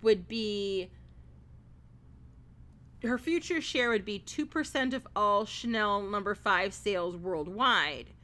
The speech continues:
The financial benefit to her would be enormous. Her earnings were projected at twenty-five million dollars a year,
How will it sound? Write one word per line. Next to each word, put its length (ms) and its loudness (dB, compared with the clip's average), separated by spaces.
The 100 4
financial 640 2
benefit 580 0
to 120 -6
her 120 0
would 140 0
be 120 -4
enormous. 600 -4
Her 180 -6
earnings 420 -2
were 460 0
projected 560 -2
at 160 -2
twenty-five 960 0
million 400 0
dollars 380 0
a 60 -4
year, 540 -2